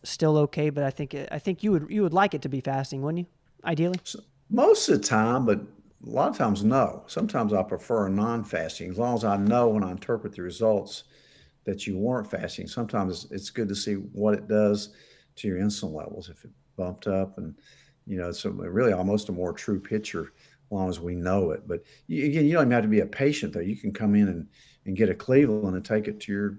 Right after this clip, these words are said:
Speaker 2: if you have a different doctor, take it to them.
Speaker 1: Yep.
Speaker 2: And, uh, but there's a lot of stuff on there that, you know, your doctor may not be familiar with.
Speaker 1: Um,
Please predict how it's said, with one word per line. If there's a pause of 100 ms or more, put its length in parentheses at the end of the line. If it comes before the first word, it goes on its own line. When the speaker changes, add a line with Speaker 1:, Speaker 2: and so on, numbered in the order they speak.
(140)
Speaker 2:
if
you
have
a
different
doctor,
take
it
to
them. (140)
Speaker 1:
Yep. (200)
Speaker 2:
And,
uh, (160)
but
there's
a
lot
of
stuff
on
there
that, (840)
you
know,
your
doctor
may
not
be
familiar
with. (460)
Speaker 1:
Um,